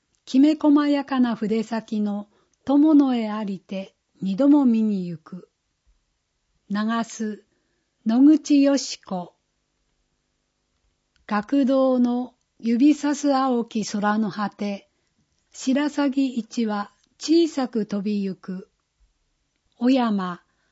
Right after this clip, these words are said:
荒川紀美子。飯島の広田から見ゆ筑波山、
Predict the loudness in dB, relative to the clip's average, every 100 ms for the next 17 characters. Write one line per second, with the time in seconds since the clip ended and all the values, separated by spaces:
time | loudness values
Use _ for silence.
0 | _ -6 -2 0 0 0 0 0 -2 2
1 | 4 2 -2 -12 -12 -14 _ _ _ _
2 | _ _ _ _ _ _ _ _ _ _
3 | _ _ _ -4 0 2 0 2 2 2
4 | 0 0 -2 -6 _ _ _ _ -2 0
5 | 0 -2 -4 -2 -2 -2 -2 -2 -2 -6
6 | -8 -4 -2 -2 -4 -6 -8 -8 -10